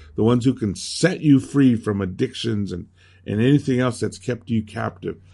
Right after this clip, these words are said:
That Jesus. So he is the true vine. So it makes sense. Those are the I am statements. And then, of course, we also have the seven signs,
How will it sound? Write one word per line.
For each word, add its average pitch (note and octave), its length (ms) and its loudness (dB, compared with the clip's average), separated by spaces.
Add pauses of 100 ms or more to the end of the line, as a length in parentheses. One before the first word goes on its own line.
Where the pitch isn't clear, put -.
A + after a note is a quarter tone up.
(140)
That A#2+ 460 -2
Jesus. - 640 -10 (440)
So A2 240 2
he D3 320 4
is C3 280 4
the G#2+ 120 -2
true C3+ 340 4
vine. G#2+ 520 -2 (1000)
So A2 220 -2
it G2+ 80 0
makes D3 240 2
sense. A#2+ 240 0
Those D3+ 220 4
are E3 40 0
the D3 160 0
I C#3+ 180 0
am C#3 220 2
statements. G#2 520 -6
And C3 100 0
then, F#3 120 4
of F#3 100 0
course, E3 220 2
we D3 120 2
also D#3 480 0 (360)
have C3+ 360 4
the A#2 300 0
seven C#3 440 2
signs, C3 840 2